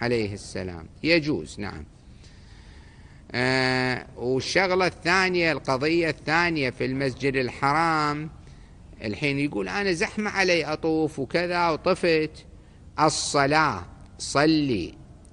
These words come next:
آه، الرواية تقول ما معناه أن الركعتين، الركعة، الركعة من الصلاة في المسجد الحرام تعدل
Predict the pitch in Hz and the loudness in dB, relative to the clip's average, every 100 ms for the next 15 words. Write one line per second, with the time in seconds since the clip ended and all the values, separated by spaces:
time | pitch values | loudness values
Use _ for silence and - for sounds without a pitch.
0 | - - - - - 120 113 110 101 69 | -20 -20 -20 -20 -10 -6 -4 -4 -6 -10
1 | - 120 120 127 139 165 156 143 147 156 | -6 -2 0 2 4 4 4 2 2 -2
2 | 156 - 120 117 127 135 151 165 165 156 | -6 -8 -4 -2 0 0 0 -2 -4 -6
3 | 113 120 117 117 117 123 156 165 170 156 | -2 -2 -2 -4 -6 -2 0 0 -2 -6
4 | - - - - 127 131 131 131 131 123 | -16 -20 -20 -6 -4 -2 -2 -2 -2 -2
5 | 110 - - - - - - - - - | -6 -12 -20 -20 -20 -20 -20 -20 -20 -20
6 | - - - 135 123 - 135 120 127 123 | -20 -20 -18 -12 -8 -2 0 2 -2 -4
7 | 117 123 117 160 160 131 85 101 117 113 | -4 -4 0 2 2 0 -4 -2 -2 2
8 | 170 170 - 107 87 117 117 117 156 - | 2 2 -4 -6 -4 -2 -2 0 0 -2
9 | 117 110 104 120 123 120 - - 120 131 | -4 -4 -2 -2 -2 -4 -6 -2 0 2
10 | 156 165 165 - - - - - 135 123 | 4 4 0 -4 -16 -20 -12 -2 0 0
11 | 131 131 - 104 131 127 120 - 127 127 | 0 -2 -4 -2 0 0 -2 -4 -2 0
12 | 143 165 170 175 175 - - - - 170 | 0 0 0 -2 -4 -8 -14 -6 0 2
13 | 160 160 165 180 185 185 | 0 -2 0 0 -2 -6